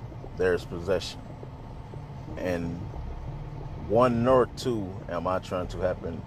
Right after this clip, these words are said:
let happen to me nor any of my family members. So,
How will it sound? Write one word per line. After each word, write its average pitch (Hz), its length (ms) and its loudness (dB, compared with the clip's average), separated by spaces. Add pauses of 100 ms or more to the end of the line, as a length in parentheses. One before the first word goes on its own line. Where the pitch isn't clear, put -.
let 87 200 2
happen 85 440 -2 (540)
to 95 100 0
me 87 320 -2 (300)
nor 82 220 2
any 82 300 -2 (300)
of - 140 -6
my 90 120 -4 (140)
family - 400 -2
members. - 340 -8 (1500)
So, 117 460 8